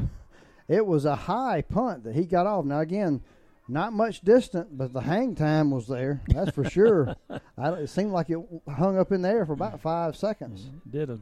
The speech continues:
Speaker 2: it, it was a good while.
Speaker 1: Yep, so it's gonna be first and ten for the Wildcats now.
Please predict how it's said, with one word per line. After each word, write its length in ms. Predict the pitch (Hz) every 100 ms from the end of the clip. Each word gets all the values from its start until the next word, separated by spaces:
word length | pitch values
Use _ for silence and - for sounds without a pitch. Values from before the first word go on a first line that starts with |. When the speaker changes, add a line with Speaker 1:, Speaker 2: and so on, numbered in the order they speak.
| 127
Speaker 2:
it, 140 | 139 175
it 260 | 160 185
was 100 | 196
a 40 | 165
good 220 | 202 165
while. 380 | 208 190 131 - _ _ _ _ -
Speaker 1:
Yep, 260 | 196 - -
so 180 | 143
it's 100 | 143 214
gonna 160 | 226
be 140 | 202 180
first 440 | - 262 262 -
and 160 | 151 139
ten 340 | 190 185 156
for 240 | - 175
the 80 | 151
Wildcats 800 | 123 135 143 123 - 131 110 -
now. 300 | 120 135 180